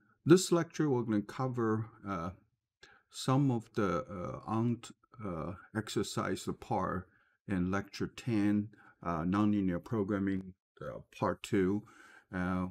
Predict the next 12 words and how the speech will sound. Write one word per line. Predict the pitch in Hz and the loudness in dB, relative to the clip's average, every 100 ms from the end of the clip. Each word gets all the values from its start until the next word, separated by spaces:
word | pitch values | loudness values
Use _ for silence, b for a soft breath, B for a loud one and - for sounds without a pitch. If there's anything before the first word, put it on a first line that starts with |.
| 113 | -2
we | 101 | 0
talk | 151 - | 2 2
about | 160 131 113 | 0 -2 0
global | 113 113 110 | -2 0 -2
optimization, | 107 92 - 95 82 85 104 101 - 107 101 | -2 -4 -8 -10 -8 -2 0 0 -2 -2 -2
but | 92 95 | -2 0
we | 117 | 0
don't | 113 104 | 2 0
have | 101 104 101 98 | 0 -2 -2 -2
a | 82 | -6
detailed | - 117 - 113 95 87 | -6 -8 -6 -4 -2 -2
example | 90 92 101 101 101 107 90 92 | -2 -2 -2 0 -2 -2 0 0